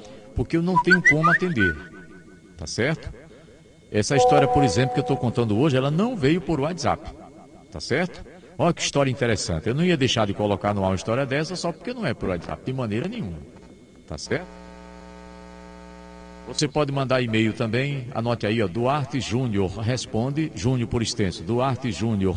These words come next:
Responde, arroba gmail ponto com.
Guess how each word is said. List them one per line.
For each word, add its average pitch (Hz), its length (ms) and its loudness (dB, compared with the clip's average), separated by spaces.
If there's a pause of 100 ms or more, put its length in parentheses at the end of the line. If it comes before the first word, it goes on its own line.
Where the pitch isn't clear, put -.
(100)
Responde, 120 600 -2 (1080)
arroba 123 580 0 (240)
gmail 117 520 2
ponto 110 280 -2
com. 82 220 -2